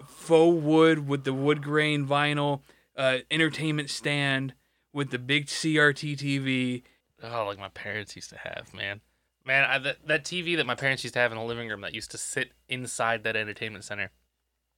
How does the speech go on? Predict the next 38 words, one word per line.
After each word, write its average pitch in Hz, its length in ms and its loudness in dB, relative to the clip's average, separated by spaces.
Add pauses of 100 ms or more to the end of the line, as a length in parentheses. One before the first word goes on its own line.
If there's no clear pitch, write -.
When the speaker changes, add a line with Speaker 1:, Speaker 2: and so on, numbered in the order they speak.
(340)
Speaker 2:
I 160 60 4
only 170 160 2
know 165 140 4
stories 156 400 4
about 113 180 2
it, 107 100 0
man, 113 180 -2
'cause 120 120 -6
I 120 80 4
was 120 120 0
like, 117 180 -2 (460)
"They 143 100 -2
won 135 300 0
that 98 160 -2
T 98 120 -12
V." - 200 -16 (120)
Speaker 1:
<laughs> - 120 -8
Speaker 2:
They've 135 140 2
never 170 280 6
won 135 200 4
anything. 113 420 -8 (220)
But 120 120 -8
my 123 100 -2
mom 127 320 0
won 127 200 0
that 123 120 0
T 123 140 -4
V 117 120 -4
in 117 60 -2
a 113 80 0
raffle, 98 440 -2
and 101 120 -10
she's - 140 -8
fucking 104 480 -4 (180)
deeply 135 320 -4
pregnant 113 420 -2
with 98 200 -10
me. 101 220 -4